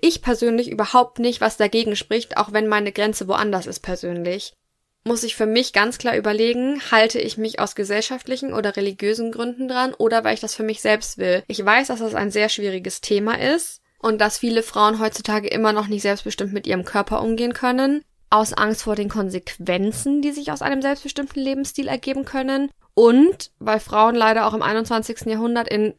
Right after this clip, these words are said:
vielerlei Hinsicht noch lange nicht ansatzweise gleichberechtigt sind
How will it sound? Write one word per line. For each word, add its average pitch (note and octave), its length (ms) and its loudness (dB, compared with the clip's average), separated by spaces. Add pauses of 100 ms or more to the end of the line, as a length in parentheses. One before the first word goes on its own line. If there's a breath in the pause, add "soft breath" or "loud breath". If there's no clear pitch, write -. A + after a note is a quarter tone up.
vielerlei D4+ 520 4
Hinsicht G3 600 -2
noch A3+ 160 -2
lange A#3 340 6
nicht F#3+ 240 -4
ansatzweise F#3 580 -2
gleichberechtigt - 720 -6
sind - 380 -8